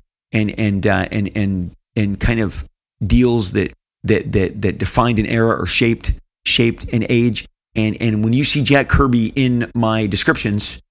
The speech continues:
you should check those shows out, 'cause I either was interacting with Jack personally, uh, as I was so fortunate to do, or I was, you know, I, I'm, I'm talking about all the ways that Jack impacted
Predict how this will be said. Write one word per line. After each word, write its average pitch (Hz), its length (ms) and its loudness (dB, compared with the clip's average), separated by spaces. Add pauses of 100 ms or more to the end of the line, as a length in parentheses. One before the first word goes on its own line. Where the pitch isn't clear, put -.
(100)
you 127 180 2
should 117 320 0
check 135 180 4
those 117 120 0
shows 110 240 0
out, 87 260 -2
'cause 110 300 0 (220)
I 110 80 4
either 107 260 2
was 104 500 -2 (180)
interacting 123 400 2
with 110 120 0
Jack 107 220 0
personally, 135 580 0 (380)
uh, 107 140 2
as 110 100 0
I 117 60 2
was 104 120 0
so 120 120 0
fortunate 120 400 0
to 110 60 0
do, 117 280 4
or 113 400 4 (340)
I 107 160 4
was, 98 480 0
you 113 100 0
know, 90 240 -4 (220)
I, 107 100 0
I'm, 113 180 -2
I'm 107 140 -2
talking 107 320 -2
about 104 180 0
all 107 120 0
the 104 80 -2
ways 107 220 0
that 107 80 -8
Jack 104 320 0
impacted 104 580 -2